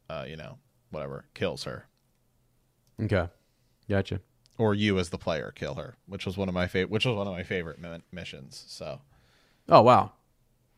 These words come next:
Speaker 2: really?
Speaker 1: I was like, "Wow,
Speaker 2: Wow,
Speaker 1: jeez."
Speaker 2: seriously.
Speaker 1: <laughs> It's just
Speaker 2: How dare you?
Speaker 1: <laughs>
Speaker 2: Uh,
Speaker 1: pour one out, pour one out for Shaak Ti.
Speaker 2: Yeah. So, oh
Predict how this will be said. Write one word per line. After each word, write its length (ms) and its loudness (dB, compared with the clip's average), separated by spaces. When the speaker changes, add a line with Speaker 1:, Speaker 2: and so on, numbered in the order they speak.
Speaker 2:
really? 280 4
Speaker 1:
I 40 -6
was 80 -8
like, 140 -14
"Wow, 400 12
Speaker 2:
Wow, 100 -10
Speaker 1:
jeez." 360 10
Speaker 2:
seriously. 220 -6
Speaker 1:
<laughs> 300 4
It's 240 4
just 440 -2
Speaker 2:
How 120 2
dare 220 6
you? 200 2
Speaker 1:
<laughs> 40 -8
Speaker 2:
Uh, 460 8
Speaker 1:
pour 140 8
one 140 4
out, 240 -4
pour 240 4
one 140 2
out 120 -2
for 120 -10
Shaak 340 -8
Ti. 280 -18
Speaker 2:
Yeah. 320 -4
So, 840 4
oh 280 2